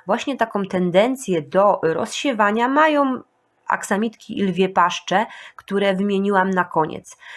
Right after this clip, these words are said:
Jeżeli widzicie, że jakaś roślina wysiewa się w ogrodzie sama i następnego roku po prostu pojawia się znikąd tam, gdzie wy jej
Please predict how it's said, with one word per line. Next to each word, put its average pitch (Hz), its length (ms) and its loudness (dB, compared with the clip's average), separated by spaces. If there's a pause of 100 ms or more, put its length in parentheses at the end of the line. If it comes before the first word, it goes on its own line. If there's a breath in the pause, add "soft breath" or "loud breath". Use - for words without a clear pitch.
(180 loud breath)
Jeżeli 208 380 -4
widzicie, 214 540 -6 (360 loud breath)
że 175 200 -2
jakaś 240 460 2
roślina 160 640 -4 (460 loud breath)
wysiewa 285 640 2
się - 360 -4 (440)
w - 200 -20
ogrodzie 175 580 0 (140)
sama 147 640 -2 (920)
i 226 100 -2
następnego 247 800 0
roku 220 280 -2
po 185 80 -6
prostu 190 340 -8
pojawia 202 420 0
się - 160 -6
znikąd 180 560 -4
tam, 208 220 0
gdzie 175 260 -2
wy 160 220 -2
jej 175 300 -2